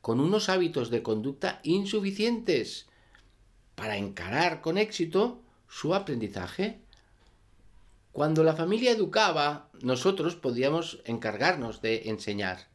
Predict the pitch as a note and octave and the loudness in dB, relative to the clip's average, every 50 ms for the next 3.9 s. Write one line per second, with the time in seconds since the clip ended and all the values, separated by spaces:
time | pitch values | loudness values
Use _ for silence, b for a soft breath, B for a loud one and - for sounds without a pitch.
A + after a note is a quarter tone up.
0 | b b b b b b b b b - - F#2 A#2 C3+ F3 F#3 E3+ C#3 - - | b b b b b b b b b -6 -2 0 2 4 4 4 4 2 2 0
1 | - F3 F3+ E3+ D#3 D#3+ G#3 C#4 D4 - _ _ _ _ _ _ _ _ _ _ | 2 2 4 4 4 2 0 -4 -8 -14 _ _ _ _ _ _ _ _ _ _
2 | _ _ _ _ _ - F#2+ G2 A#2 C3 C#3 D3+ C3 A#2+ - C#3+ D3 D#3 C#3 A#2+ | _ _ _ _ _ -6 0 2 2 4 4 2 0 0 0 0 0 2 0 0
3 | B2 B2 C#3+ D#3+ D#3+ - - G3+ A#3 A#3 - D3+ B2 G2+ - - - | 0 0 0 0 0 0 2 2 2 2 2 0 -2 -2 -2 -8 -20